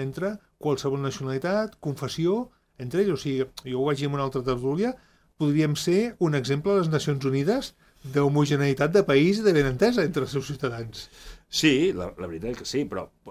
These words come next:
Speaker 2: però, però potser perquè també ho hem treballat bé, eh? És a dir,
Speaker 1: Mm.
Speaker 2: eh, jo, jo crec que hi ha altres països que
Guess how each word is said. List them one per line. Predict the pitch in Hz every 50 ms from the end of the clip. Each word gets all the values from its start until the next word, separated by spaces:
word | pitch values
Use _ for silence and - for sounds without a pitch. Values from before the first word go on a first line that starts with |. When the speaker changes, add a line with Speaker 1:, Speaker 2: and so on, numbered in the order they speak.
| - _ -
Speaker 2:
però, | 104 95 87
però | - - 110 104 92
potser | - 101 - - 151 156
perquè | 175 131 - 131 117
també | - 131 131 127
ho | 117 107
hem | 98 95
treballat | - - 95 85 82 80 76 71
bé, | 76 98 110 92 69 76
eh? | 95 131 202 - _ _ _
És | - 98 101
a | 101
dir, | 95 87 78 -
Speaker 1:
Mm. | - _ _ _ _ -
Speaker 2:
eh, | - 101 98 95 90 90 87 - -
jo, | 110 95 117 - - -
jo | - 110 107 113 113
crec | - - 123 123 - _ _
que | - 120 107 98 90 92 90
hi | - 95 95
ha | 98
altres | 110 113 101 113 - -
països | - 104 107 104 - - -
que | - 92